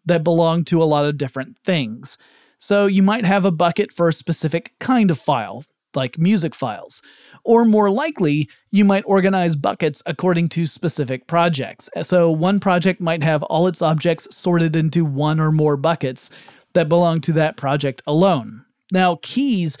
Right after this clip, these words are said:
are a kind of I D for each object inside a bucket,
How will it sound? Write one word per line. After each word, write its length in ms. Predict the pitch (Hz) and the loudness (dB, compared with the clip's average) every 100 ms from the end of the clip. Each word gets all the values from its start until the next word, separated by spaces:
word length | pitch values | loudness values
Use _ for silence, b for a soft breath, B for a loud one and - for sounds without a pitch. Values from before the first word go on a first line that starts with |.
| B B B | B B B
are 140 | - 175 | 0 0
a 80 | |
kind 400 | 165 175 185 190 | 0 0 0 2
of 140 | 175 147 - | 0 -2 -2
I 220 | 175 180 | 0 0
D 360 | 165 156 156 | 0 0 -2
for 240 | 110 165 156 | -2 -2 -2
each 260 | 170 175 - | -4 -6 -6
object 440 | 156 160 143 143 - | -2 -2 0 -4 -2
inside 520 | 175 165 - 120 120 - | -2 -2 -2 -6 -6 -6
a 20 | |
bucket, 480 | 165 196 - 117 | -2 -2 -2 -8